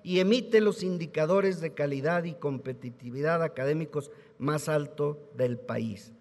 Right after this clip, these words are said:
La uas participa en los programas estratégicos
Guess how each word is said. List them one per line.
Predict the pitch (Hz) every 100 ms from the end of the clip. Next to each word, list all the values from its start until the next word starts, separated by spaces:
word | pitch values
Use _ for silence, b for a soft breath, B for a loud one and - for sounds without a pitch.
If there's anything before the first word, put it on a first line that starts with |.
| _
La | - 127
uas | 135 208 247 - B B B
participa | 185 165 175 160 220 226 214
en | 208
los | 175
programas | - 156 165 202 202 190
estratégicos | 170 - 147 147 - 196 196 208 - 202 196